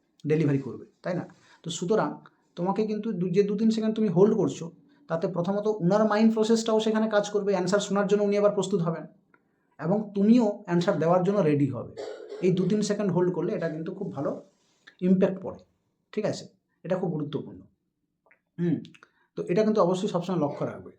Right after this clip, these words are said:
যে রিসিভিংটা যেন আমার ঠিক থাকে, হ্যাঁ? এরকমভাবে করতে যেও না যে বলার সঙ্গে সঙ্গে তুমি অ্যান্সার করে দিচ্ছ, ওনার বলা শেষ হয়নি, তার আগে উত্তর দিয়ে দিচ্ছ, ঠিক আছে? বলার মাঝে কথা বলে ফেলছো,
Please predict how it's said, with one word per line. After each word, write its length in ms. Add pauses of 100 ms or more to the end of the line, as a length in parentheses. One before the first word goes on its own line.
(240)
যে 160
রিসিভিংটা 520
যেন 120
আমার 200
ঠিক 200
থাকে, 220 (840)
হ্যাঁ? 260
এরকমভাবে 540
করতে 300
যেও 160
না 280
যে 120
বলার 540
সঙ্গে 240
সঙ্গে 180
তুমি 160
অ্যান্সার 260
করে 160
দিচ্ছ, 260 (460)
ওনার 140
বলা 160
শেষ 220
হয়নি, 140
তার 140
আগে 120
উত্তর 220
দিয়ে 180
দিচ্ছ, 280 (520)
ঠিক 80
আছে? 180
বলার 320
মাঝে 300
কথা 200
বলে 180
ফেলছো, 400